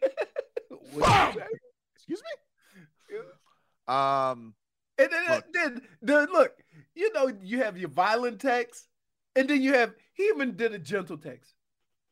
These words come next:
Speaker 1: A text. Yeah. Like you, Spo, you know you can't say that.
Speaker 2: Out of bounds, Spo.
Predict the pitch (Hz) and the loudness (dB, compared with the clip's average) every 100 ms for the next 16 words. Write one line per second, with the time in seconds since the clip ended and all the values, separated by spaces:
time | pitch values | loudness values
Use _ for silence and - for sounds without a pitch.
0 | _ _ _ - 165 156 _ 214 156 - | _ _ _ -8 -8 -8 _ -8 -8 -12
1 | _ _ _ _ _ - 453 135 - _ | _ _ _ _ _ 4 4 2 -10 _
2 | _ _ _ - _ _ _ _ _ _ | _ _ _ -20 _ _ _ _ _ _
3 | _ _ _ _ _ 208 233 190 233 - | _ _ _ _ _ -2 -2 -2 -8 -10
4 | _ _ _ - - 180 151 165 170 139 | _ _ _ -14 -2 -2 -2 -6 -6 -8
5 | 135 131 139 _ _ _ _ _ _ _ | -10 -16 -20 _ _ _ _ _ _ _
6 | _ _ _ _ _ _ _ _ _ 180 | _ _ _ _ _ _ _ _ _ -14
7 | 127 98 98 104 98 - - - | -14 -14 -14 -14 -18 -18 -18 -18